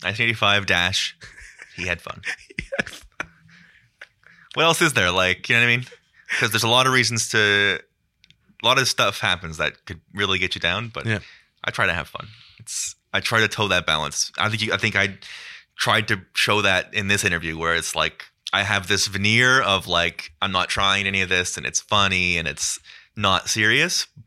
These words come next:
Speaker 1: but beneath that is somebody that is, like, very much attempting to
Speaker 2: <laughs>
Speaker 1: it's, it's, it's,
Speaker 2: Right.
Speaker 1: it's intentional,
Speaker 2: Apply.
Speaker 1: right?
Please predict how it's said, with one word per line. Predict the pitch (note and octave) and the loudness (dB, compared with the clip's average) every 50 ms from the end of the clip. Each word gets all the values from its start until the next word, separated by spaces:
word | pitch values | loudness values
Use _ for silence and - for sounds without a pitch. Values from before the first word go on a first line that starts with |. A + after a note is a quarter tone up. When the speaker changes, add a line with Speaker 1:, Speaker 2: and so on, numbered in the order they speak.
| _ - | _ -4
Speaker 1:
but | - A2+ G2 F#2 F#2 - - _ _ _ _ _ _ - A2+ G2 | 0 2 2 2 2 -2 -6 _ _ _ _ _ _ -14 -6 0
beneath | A2 G#2+ G2+ G2+ G#2+ G#2+ G#2 - | 0 0 2 2 2 2 2 0
that | G2+ F#2 F2+ E2+ | 0 0 2 2
is | E2+ E2+ - | 0 0 0
somebody | - F#2 E2+ D#2+ E2 D#2+ | 0 -2 -2 -2 -2 -2
that | D#2+ D#2 D#2 | -2 -2 -4
is, | D#2 D2+ - | -4 -6 -4
like, | C#2 C2+ C#2+ C2 - _ - - _ _ _ _ _ _ _ _ _ _ _ _ _ - | -4 -6 -6 -6 -8 _ -20 -20 _ _ _ _ _ _ _ _ _ _ _ _ _ -12
very | G2 - A2+ A#2+ C3 | -4 0 2 2 2
much | B2+ B2 A2 - | 2 2 0 -2
attempting | G#2+ - A2 F#2+ F#2+ F2+ F#2 E2+ D#2+ E2 E2 - | -2 -2 -4 -4 -2 -2 -4 -4 -4 -6 -8 -10
to | - F#2+ E2+ D#2+ D#2+ | -8 -8 -6 -6 -4
Speaker 2:
<laughs> | - - - - - _ _ - - - _ _ _ _ - - _ - - - - - - - - - - | -6 -6 -6 -10 -16 _ _ -20 -20 -20 _ _ _ _ -20 -20 _ -20 -20 -20 -20 -20 -20 -20 -16 -12 -10
Speaker 1:
it's, | B2 - | -6 -2
it's, | D3+ C#3+ - | -2 0 4
it's, | F3+ | 6
Speaker 2:
Right. | D3+ D3+ C3 | 6 6 6
Speaker 1:
it's | - - | 4 2
intentional, | D3 - - F3+ D#3+ - - F#2+ E2 | 0 2 2 2 2 2 0 2 2
Speaker 2:
Apply. | - G2+ A2+ A#2+ | 2 4 4 4
Speaker 1:
right? | C3 - | 2 0